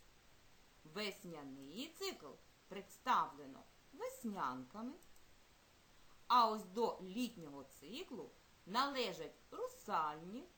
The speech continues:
купальські та жниварські пісні. Пропоную невеличке творче завдання. З деякими народними піснями ви вже знайомі. Отже,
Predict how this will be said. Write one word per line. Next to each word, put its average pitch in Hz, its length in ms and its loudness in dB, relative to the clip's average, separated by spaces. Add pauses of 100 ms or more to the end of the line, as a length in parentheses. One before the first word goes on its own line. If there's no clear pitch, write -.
(220)
купальські 196 920 -4 (360)
та 480 180 4
жниварські 151 1040 -6 (320)
пісні. 131 560 -10 (2500)
Пропоную 381 600 4
невеличке 254 720 0
творче 233 480 -2
завдання. 254 580 0 (540)
З 180 120 -14
деякими 226 540 4
народними 214 560 0
піснями 185 800 -4 (200)
ви 196 400 -2
вже 190 260 -2
знайомі. 277 600 -4 (400)
Отже, 240 580 -2